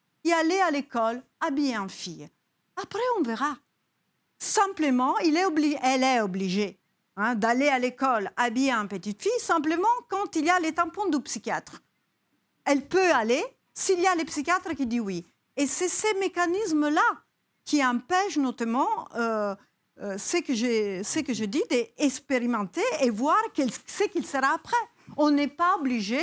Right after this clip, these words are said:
je suis d'accord avec vous, j'imagine, de décider. Il ne s'agit pas de décider les sexes de l'enfant, euh, de les sexes enfants. Il s'agit de lui permettre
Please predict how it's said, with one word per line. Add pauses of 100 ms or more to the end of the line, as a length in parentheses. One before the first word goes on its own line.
(100)
je
suis
d'accord
avec
vous,
j'imagine,
de
décider. (100)
Il
ne
s'agit
pas
de
décider
les
sexes
de
l'enfant, (600)
euh,
de
les
sexes
enfants. (100)
Il
s'agit
de
lui
permettre